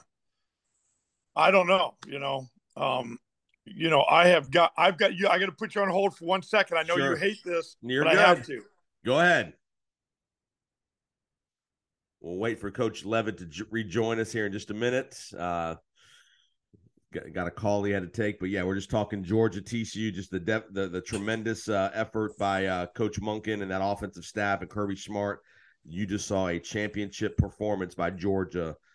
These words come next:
Speaker 2: last night. I mean, that's why they are the, the, the elite program that they are. So, uh, yeah, you saw just domination by the Bulldogs, and we're gonna get back to Coach Levitt here in just a second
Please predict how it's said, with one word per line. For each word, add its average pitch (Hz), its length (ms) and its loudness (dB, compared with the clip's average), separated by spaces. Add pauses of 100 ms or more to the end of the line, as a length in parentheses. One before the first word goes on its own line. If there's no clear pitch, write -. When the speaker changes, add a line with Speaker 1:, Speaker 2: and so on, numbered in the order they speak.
(120)
Speaker 2:
last 85 380 -4
night. 82 220 -4
I 82 40 -4
mean, 80 120 -6
that's 87 200 -6
why 90 360 -2
they 87 200 -2
are 85 420 -2 (120)
the, 80 140 -8
the, 80 420 -12 (960)
the 87 140 -6
elite 95 340 -4
program 101 460 0
that 92 120 -8
they 90 160 -4
are. 85 360 -2
So, 80 420 -6
uh, 73 240 -6 (240)
yeah, 73 140 -10
you 76 160 -10
saw 82 480 -6 (800)
just - 160 -20 (440)
domination 107 1040 0
by 90 220 -2
the 90 80 -4
Bulldogs, 85 680 0
and 82 80 -8
we're 80 80 -6
gonna 87 100 -4
get 85 160 -6
back 87 200 -6
to - 60 -20
Coach 90 300 -6
Levitt 90 240 -2
here 90 160 -4
in 80 80 -10
just 85 200 -10
a 80 40 -16
second 85 460 -6